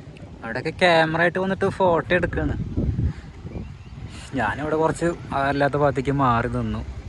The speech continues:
ഇതൊക്കെ സീതാർകുണ്ടിലേക്ക് പോണ വണ്ടികളായിട്ടായി കാണുന്നത്.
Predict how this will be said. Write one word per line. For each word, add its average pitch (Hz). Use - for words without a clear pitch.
ഇതൊക്കെ 127
സീതാർകുണ്ടിലേക്ക് 151
പോണ 175
വണ്ടികളായിട്ടായി 147
കാണുന്നത്. 113